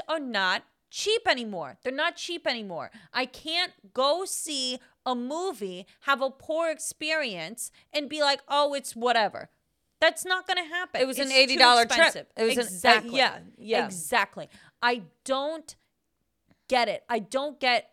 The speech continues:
Speaker 1: also the patience of other people in regards to it because
Speaker 2: Has it ever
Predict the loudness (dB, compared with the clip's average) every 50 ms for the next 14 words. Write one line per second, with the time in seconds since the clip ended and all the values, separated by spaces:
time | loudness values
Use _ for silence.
0 | _ _ -2 0 0 0 0 -2 -2 -2 -2 -4 -6 -8 -8 -8 -8 -8 -8 -8
1 | -8 -8 -10 -10 -10 -8 -8 -6 -4 -4 -2 -2 -4 -4 -8 -14 -12 -10 -10 -10
2 | -8 -10 -10 -8 -8 -8 -4 -2 -2 -2 -2 -4 -10 -12 -10 -10 -10 -10 -10 -12
3 | -14 -10 -4 0 0 0 0 -4 -8 -14 _ _ -10 -10 -6 -4 -2 0 0 0
4 | 0 -2 -2 -2